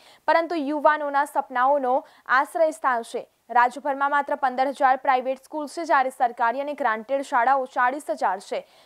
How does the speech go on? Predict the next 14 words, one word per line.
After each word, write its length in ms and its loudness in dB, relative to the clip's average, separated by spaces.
જેમાંથી 400 2
તૈયાર 420 2
થયેલા 340 2
વિદ્યાર્થીઓ, 680 -2
વિદ્યાર્થીઓ 680 0
દ્વારા 460 2
વિદ્યાલયો 680 2
ધમધમે 520 -6
છે. 300 -6
જામનગરની 880 2
ડી 160 -2
કે 220 -2
વી 120 -2
કોલેજને 640 0